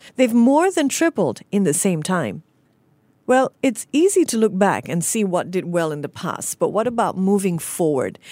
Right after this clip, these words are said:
Which S and P five hundred companies are likely to outperform over the next twelve months?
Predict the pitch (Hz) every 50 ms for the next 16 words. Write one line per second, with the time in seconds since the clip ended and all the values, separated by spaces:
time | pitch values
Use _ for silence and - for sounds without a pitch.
0 | - - - 220 240 302 - - - - 254 254 - 247 240 - 269 254 240 -
1 | 247 226 240 240 - 254 214 233 - - - 226 214 208 214 185 156 147 147 151
2 | - - 180 196 196 202 196 202 226 233 - 240 202 185 196 202 - - - 196
3 | 185 185 175 - _ _ _ _ - 202 233 285 294 - _ - - 233 220 -
4 | - - 226 190 165 127 98 - - - 196 190 202 185 196 190 185 170 - -
5 | - - - 180 160 160 - 175 156 131 87 - - - -